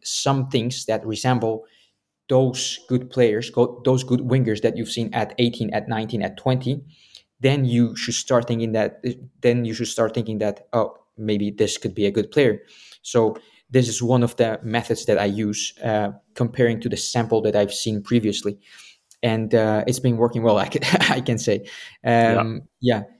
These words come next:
Speaker 1: So having this sample size and, uh, uh, reference players in mind, uh, can be a, uh, a good point to, to make your judgments as accurate as possible. And a-, as you said, uh, about data,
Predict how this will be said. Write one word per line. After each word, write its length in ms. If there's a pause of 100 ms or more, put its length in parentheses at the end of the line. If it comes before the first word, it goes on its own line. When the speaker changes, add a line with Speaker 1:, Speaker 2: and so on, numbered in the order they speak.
Speaker 1:
So 400
having 280
this 240
sample 280
size 440
and, 280
uh, 200 (540)
uh, 300
reference 400
players 360
in 140
mind, 340 (400)
uh, 300
can 220
be 200
a, 360
uh, 240 (320)
a 80
good 220
point 380
to, 280 (380)
to 100
make 320
your 160
judgments 480
as 240
accurate 360
as 140
possible. 520 (540)
And 140
a-, 220
as 160
you 60
said, 220
uh, 220
about 300
data, 360